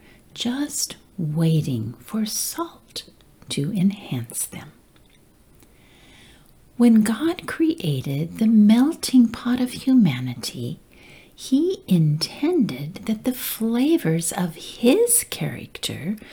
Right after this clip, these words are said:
would permeate the entire pot. But when we look around today, where's God's love? His peace?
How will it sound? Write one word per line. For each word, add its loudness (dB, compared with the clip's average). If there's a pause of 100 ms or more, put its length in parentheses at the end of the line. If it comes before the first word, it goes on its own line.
(280)
would 2
permeate 2
the -2
entire -2
pot. -14 (1800)
But 8
when 10
we 6
look 0
around 4
today, -4 (920)
where's -4
God's -4
love? -6 (1300)
His 0
peace? 0